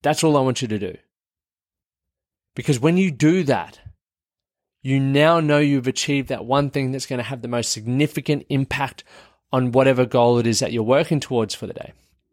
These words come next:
And if you can then look at that and go, "I've achieved what I wanted to achieve today," the overwhelm disappears. When you've got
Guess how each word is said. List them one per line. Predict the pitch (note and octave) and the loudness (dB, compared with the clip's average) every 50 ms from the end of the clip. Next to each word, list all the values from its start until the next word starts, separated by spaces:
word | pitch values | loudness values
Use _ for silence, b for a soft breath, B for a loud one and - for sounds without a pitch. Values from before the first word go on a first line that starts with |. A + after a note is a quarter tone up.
| _ _ _ _ _ _ _ _ | _ _ _ _ _ _ _ _
And | - C3+ C#3 A#2 B B B B B B | -2 -2 -2 -2 B B B B B B
if | - C3 G#2+ | -6 0 0
you | C#3+ D3 | 0 2
can | - D#3 D3 | 2 2 2
then | C#3+ C3 B2 | 4 2 4
look | B2 D3+ D3 | 2 0 0
at | D#3+ C#3 | 0 -2
that | C3+ | -2
and | B2 A2 | 0 0
go, | A2+ A2 E2 | 0 2 2
"I've | A2+ A#2 A2+ G#2 | 2 0 0 0
achieved | B2 B2 - - C#3 C3+ C3 A2+ | -4 -4 -2 0 0 0 0 0
what | A#2 A#2 A#2+ A#2 | 0 0 2 2
I | A2+ | 2
wanted | A2 A#2 A2+ A2+ G#2+ - | 2 0 -2 -4 -6 -6
to | B2 | -8
achieve | A#2 G#2+ - - E3 F3+ - | -8 -6 -2 -2 -2 -2 -2
today," | C#3 A2+ A2+ A2 | -2 -2 -2 -2
the | G#2+ B2 - - | -4 -6 -4 0
overwhelm | C3 C#3 D3+ D3+ D3 D#3+ C#3 C#3+ C3+ B2+ A#2+ | 2 2 2 2 2 0 2 2 2 2 0
disappears. | A2 B2+ - - - A#2+ - - D3 D3+ C#3+ A#2+ G2 F#2 | 0 -2 -2 0 -2 -2 0 0 0 0 0 -2 0 0
When | C3+ C#3 | 2 2
you've | D3+ F3+ E3 - | 2 2 0 0
got | - F3+ C#3+ - - | 2 2 2 2 -2